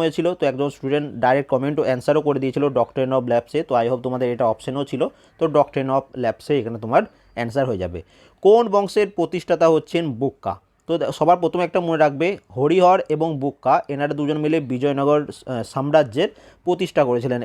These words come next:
এবং এনারা হচ্ছেন সাংমা ডাইনাস্টি থেকে। তো এবার তোমাদের এক্স্যাক্ট বিজয়নগর অপশানে ছিল or সাংমা ডাইনাস্টি অপশানে ছিল, সেটা একটু তোমরা কমেন্ট করে দিও। লিভিং ওয়েজ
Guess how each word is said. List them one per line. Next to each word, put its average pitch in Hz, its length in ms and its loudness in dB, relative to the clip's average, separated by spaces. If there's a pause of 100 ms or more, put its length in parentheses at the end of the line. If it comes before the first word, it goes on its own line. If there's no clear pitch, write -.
এবং 135 180 -2
এনারা 139 340 0
হচ্ছেন 170 260 -2
সাংমা 131 420 -2
ডাইনাস্টি 117 500 -4
থেকে। 98 300 -14
তো 120 60 -6
এবার 127 240 -2
তোমাদের 143 280 0
এক্স্যাক্ট 135 360 -2
বিজয়নগর 139 400 2
অপশানে 147 340 0
ছিল 151 180 -2 (180)
or 143 80 2 (120)
সাংমা 135 280 -4
ডাইনাস্টি 143 540 -2 (140)
অপশানে 151 360 -6
ছিল, 127 160 -6 (440)
সেটা 165 160 2
একটু 160 160 -2 (120)
তোমরা 147 200 2
কমেন্ট 127 420 0
করে 98 120 -6
দিও। 95 160 -6 (680)
লিভিং 185 400 4
ওয়েজ 202 240 2